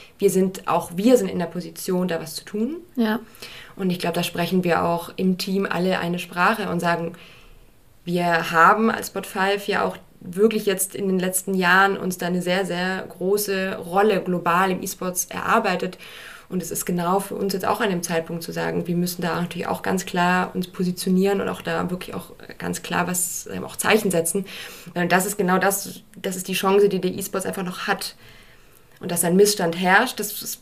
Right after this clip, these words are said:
Speaker 1: auch das ist, glaub ich, was, wo man auch klar dazu stehen muss und sagen, das ist so, weil du hattest all das, was du angesprochen
Speaker 2: Mhm.
Speaker 1: hast, das ist natürlich das, das hab ich, krieg ich auch mit und weiß ich auch. Und dass auch gerade,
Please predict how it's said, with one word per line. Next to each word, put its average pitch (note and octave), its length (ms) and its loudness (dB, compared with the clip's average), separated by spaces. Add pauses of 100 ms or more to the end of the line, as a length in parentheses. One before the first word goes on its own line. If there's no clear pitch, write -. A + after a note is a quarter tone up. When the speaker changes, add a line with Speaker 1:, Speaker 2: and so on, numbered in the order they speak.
Speaker 1:
auch - 120 -12
das F#3+ 220 0
ist, A3+ 100 -4
glaub G3 140 -2
ich, F#3 120 -6
was, F#3 260 -4 (320)
wo F#3 120 0
man F3 460 0 (160)
auch - 120 -14
klar F3+ 280 2
dazu F3+ 200 -4
stehen F#3+ 320 0
muss C4+ 160 -2
und A3+ 60 0
sagen, F#3+ 220 -2
das E3 100 -8
ist - 300 -6
so, C4 220 0
weil F#3 200 -2 (380)
du F#3+ 80 -8
hattest F3 340 -8
all F#3+ 140 2
das, G3+ 120 0
was G3 120 -6
du - 80 -6
angesprochen G3+ 480 4
Speaker 2:
Mhm. F3+ 40 -2
Speaker 1:
hast, F3+ 140 -4
das F#3 100 -8
ist - 60 -8
natürlich F3+ 240 -6
das, - 340 -6 (1400)
das - 160 -6
hab E3+ 80 -2
ich, - 160 -4 (160)
krieg F3 200 -2
ich - 80 -2
auch G3 200 4
mit E3+ 300 4
und E3+ 240 -4
weiß E3 220 0
ich - 140 -8
auch. - 260 0
Und - 200 -6 (340)
dass - 140 -8
auch F3 120 -6
gerade, F3+ 400 2